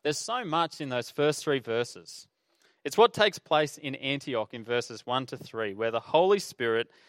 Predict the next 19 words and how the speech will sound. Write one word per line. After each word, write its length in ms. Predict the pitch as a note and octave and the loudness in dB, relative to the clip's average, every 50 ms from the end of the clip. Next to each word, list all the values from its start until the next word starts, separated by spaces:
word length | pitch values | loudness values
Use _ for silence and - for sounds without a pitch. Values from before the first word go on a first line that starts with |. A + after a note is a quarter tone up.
| _ | _
sends 380 | _ - - C#3+ C3 B2 A#2 - | _ -4 -2 0 0 0 -2 -6
Paul 380 | - - - C#3 C#3 C#3+ D3 C#3 | -8 -4 0 2 2 2 2 0
and 180 | - C3 A#2+ | -2 -6 -4
Barnabas 640 | - A2 G#2+ A2 A2+ A2 G2+ G#2+ G#2+ G#2+ - - - _ _ _ _ _ - | -2 -2 -2 -2 -4 -4 -4 -6 -6 -8 -8 -12 -18 _ _ _ _ _ -8
on 120 | - A#2 | -6 -2
their 140 | A#2 A2+ A2 | 0 0 -2
first 500 | - - - B2 B2 B2 B2 - - - - _ _ _ - | -2 0 2 2 2 2 0 -2 -8 -14 -18 _ _ _ -12
missionary 460 | A2 A2 - - A#2+ G#2+ G#2+ G#2 G2+ | -10 -10 -8 -8 -10 -8 -8 -10 -10
journey. 500 | G2+ - A#2 A#2+ B2 A#2+ G#2 F#2+ F#2+ - _ _ _ _ _ _ | -8 -6 -4 -4 -4 -4 -6 -10 -14 -18 _ _ _ _ _ _
And 140 | - C#3+ D#3 | 4 4 4
the 40 | D3+ | 6
book 220 | C3+ G3+ G#3+ - | 8 8 8 8
of 100 | D#3+ - | 6 4
Acts 460 | C#3 C3 C3+ D#3+ - - - - - _ _ _ _ | 6 4 4 4 0 -4 -10 -14 -14 _ _ _ _
really 280 | - D#3 F3+ F#3 F3+ E3+ | 4 6 8 8 8 6
is 100 | D#3+ C#3+ | 4 2
broken 400 | - - D3 D3 D3+ D3+ D#3 C3+ | 2 4 4 6 6 4 2 -2
into, 560 | B2 A#2 A#2+ B2 - - B2 A2 G#2+ A2+ B2+ B2+ - - _ _ | -4 -4 -6 -8 -8 -6 -4 -4 -4 -4 -6 -10 -12 -18 _ _
um, 440 | A#2+ A#2+ A2+ G#2+ G#2+ G#2+ G#2+ A#2+ | 0 2 2 2 0 -4 -8 -14